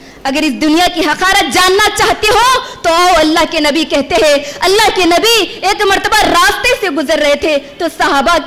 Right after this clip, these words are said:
सहाबा के साथ गुजर रहे थे, तो अल्लाह के नबी ने एक मुर्दा बकरी, एक मुर्दा बकरी के बच्चे को देखा, तो अल्लाह के नबी ने कहा कि "सहाबा, ये मुर्दा बकरी के बच्चे को कौन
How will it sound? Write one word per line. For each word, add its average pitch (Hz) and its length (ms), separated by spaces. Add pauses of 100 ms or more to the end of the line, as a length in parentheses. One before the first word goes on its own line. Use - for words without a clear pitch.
(100)
सहाबा 302 320
के 339 140
साथ 285 300
गुजर 427 320
रहे 415 160
थे, 381 200
तो - 340
अल्लाह 330 280
के 311 160
नबी 302 240
ने 302 140 (320)
एक 370 300
मुर्दा 294 500
बकरी, 285 520 (280)
एक 415 320
मुर्दा 311 400
बकरी 339 360
के 427 140
बच्चे 339 420
को 466 120
देखा, 311 500
तो - 340
अल्लाह 285 260
के 294 160
नबी 269 240
ने 285 100
कहा 285 220
कि 302 120
"सहाबा, 359 680 (220)
ये 453 100
मुर्दा 415 560
बकरी 466 220
के 466 120
बच्चे 381 360
को 480 140
कौन 466 400